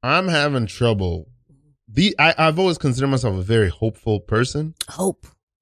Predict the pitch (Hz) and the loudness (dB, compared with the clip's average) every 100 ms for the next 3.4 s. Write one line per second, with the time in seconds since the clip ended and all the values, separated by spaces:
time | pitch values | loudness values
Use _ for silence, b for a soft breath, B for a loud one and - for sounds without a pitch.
0 | _ _ 98 104 156 165 - - 139 135 | _ _ -8 0 0 0 -4 -2 0 2
1 | 131 123 131 117 113 113 120 123 - _ | 0 0 2 2 0 0 0 -2 -6 _
2 | 98 98 101 95 101 87 87 87 85 69 | -8 -6 -6 -6 -6 -6 -4 -6 -6 -10
3 | - 85 - - | -12 -14 -16 -20